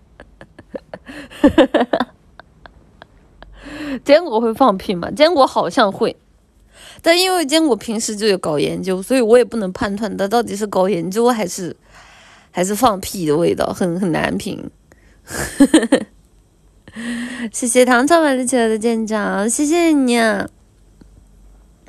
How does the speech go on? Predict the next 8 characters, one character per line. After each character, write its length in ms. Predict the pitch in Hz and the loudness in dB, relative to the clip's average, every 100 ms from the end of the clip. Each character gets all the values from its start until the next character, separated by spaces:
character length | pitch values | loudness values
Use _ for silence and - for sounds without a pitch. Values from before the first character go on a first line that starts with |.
| - | -18
嗯。 240 | - - - - _ - - - - - _ - | -12 -12 -14 -18 _ -20 -20 -20 -20 -20 _ 2
<laughs> 80 | 233 220 - 269 - - - - _ _ _ _ _ _ _ _ _ _ - - 254 - 240 226 | 2 2 2 0 2 -4 -6 -14 _ _ _ _ _ _ _ _ _ _ -20 -20 -18 -16 -16 -8
不 100 | - | -2
是 100 | 285 | 2
啊， 160 | 349 269 | 4 4
主 140 | 220 | 2
要 80 | 220 | -2
是， 160 | - | 0